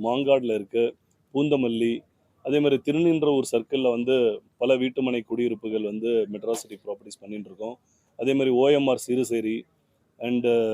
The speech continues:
ஜி எஸ் டி ரோடு, மறைமலை நகர், காட்டாங்குளத்தூர், உரகடம் பக்கத்துல படப்பையில, இந்த மாதிரி சென்னைக்கு அருகில, ஆ, குறைந்த விலையில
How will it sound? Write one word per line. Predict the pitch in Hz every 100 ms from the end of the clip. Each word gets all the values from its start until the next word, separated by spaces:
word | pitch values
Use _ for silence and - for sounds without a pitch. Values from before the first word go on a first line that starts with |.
| 107 107 _ _ _ -
ஜி | 113 151
எஸ் | 147
டி | 135
ரோடு, | 123 117 104 _ _ -
மறைமலை | 117 135 139 123
நகர், | 113 113 117 -
காட்டாங்குளத்தூர், | 120 131 123 110 104 - 113 120 _ _ _ _ 117
உரகடம் | 120 147 156 139 123
பக்கத்துல | 110 123 110 120 123 107 -
படப்பையில, | 113 123 123 113 104 110 - _ _ -
இந்த | 131
மாதிரி | 160 160
சென்னைக்கு | - 143 165 170 - 151 131 - _ _
அருகில, | - 135 156 147 139 156 - _ _ _ -
ஆ, | 123 123 120 117 117 -
குறைந்த | 143 160 165 156
விலையில | 127 131 127 143